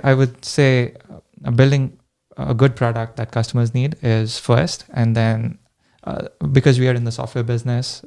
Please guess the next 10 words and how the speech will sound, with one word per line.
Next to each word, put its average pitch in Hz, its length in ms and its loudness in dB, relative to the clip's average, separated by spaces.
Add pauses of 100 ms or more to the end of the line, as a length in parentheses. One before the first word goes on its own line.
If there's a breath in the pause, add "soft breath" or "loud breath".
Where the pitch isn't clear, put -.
money 117 240 4
would 117 200 0
take 113 120 -4
care 113 180 -6
of 123 140 -6
itself - 460 -8 (160 soft breath)
as 123 180 2
a 117 60 0
consequence 123 560 0
of, 117 260 -4